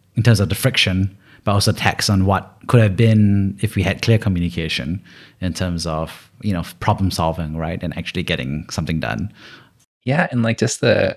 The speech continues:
Speaker 2: I, I will say, like, as a plug, like, I mean, I have a, I have a monthly update with, with Justin Michelle, my two partners, M H V, on, on Tuesday. And I'm looking forward to it. It's not like, "Oh no, like, I need to, like, do this thing." It's like, I'm, I'm genuinely looking forward to it. And that's the kind of energy that I hope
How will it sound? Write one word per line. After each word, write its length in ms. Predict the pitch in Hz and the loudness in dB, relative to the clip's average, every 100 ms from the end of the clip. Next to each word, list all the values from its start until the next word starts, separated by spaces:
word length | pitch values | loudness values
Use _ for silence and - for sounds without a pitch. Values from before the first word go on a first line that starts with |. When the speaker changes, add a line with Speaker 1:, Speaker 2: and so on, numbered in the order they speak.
| 101 | -4
Speaker 2:
I, 220 | 95 92 | -4 -2
I 20 | |
will 120 | 95 | -2
say, 240 | - 98 98 | 2 4 4
like, 160 | 90 | 2
as 100 | 90 | -2
a 60 | 90 | -6
plug, 360 | - 90 90 | 0 0 2
like, 300 | 90 85 - - | 0 -4 -6 -6
I 40 | |
mean, 120 | 98 92 | -2 0
I 80 | |
have 140 | 95 98 | 2 4
a, 320 | 90 87 80 _ _ | 4 2 -2 _ _
I 60 | 98 | -6
have 80 | |
a 40 | 95 | 0
monthly 280 | 95 92 95 | 0 2 2
update 360 | 90 - 90 | 2 0 -2
with, 360 | - 85 - - | -2 -4 -6 -12
with 360 | - 90 87 - _ _ _ | -6 -6 -6 -16 _ _ _
Justin 300 | - 76 - | -6 -6 -2
Michelle, 400 | 95 - 85 87 - | -2 0 0 -2 -6
my 80 | 95 | -6
two 120 | - | -4
partners, 320 | - 85 85 | -2 -2 -2
M 80 | 85 | -4
H 120 | 82 | -4
V, 180 | - 76 | -4 -4
on, 240 | 78 76 - | -4 -6 -8
on 160 | 101 90 | -10 -6
Tuesday. 520 | - 110 80 82 - _ _ _ _ | -4 -2 -2 -4 -8 _ _ _ _
And 80 | - | 2
I'm 80 | 107 | 4
looking 200 | 123 120 | 6 6
forward 240 | 101 101 | 8 6
to 120 | - 76 | 6 0
it. 180 | 73 - - | 0 -10 -12
It's 160 | - | 2
not 100 | 110 | 4
like, 180 | 92 92 | 4 2
"Oh 240 | 90 90 | 0 0
no, 260 | 82 82 85 | 0 0 0
like, 300 | 78 76 - | -2 -4 -8
I 60 | 90 | -6
need 120 | 78 | -4
to, 140 | 76 - | -4 -6
like, 280 | - - - | -8 -12 -8
do 120 | 98 | -4
this 180 | 85 - | -4 -2
thing." 460 | 85 87 80 - - | 0 0 -2 -6 -12
It's 100 | - | -8
like, 140 | - | -4
I'm, 180 | 85 90 - | -2 -2 0
I'm 120 | 95 | 0
genuinely 240 | 98 95 | 2 2
looking 160 | 90 90 | 0 0
forward 240 | 87 90 | 0 0
to 120 | - 117 | -2 -4
it. 180 | 117 - - - - _ | -4 -8 -20 -20 -20 _
And 80 | 95 | 0
that's 160 | 101 107 | 2 2
the 60 | |
kind 160 | 117 98 | 2 2
of 60 | |
energy 260 | 90 85 85 | 4 2 0
that 160 | 82 78 | 0 0
I 20 | |
hope 260 | 82 - | -2 -4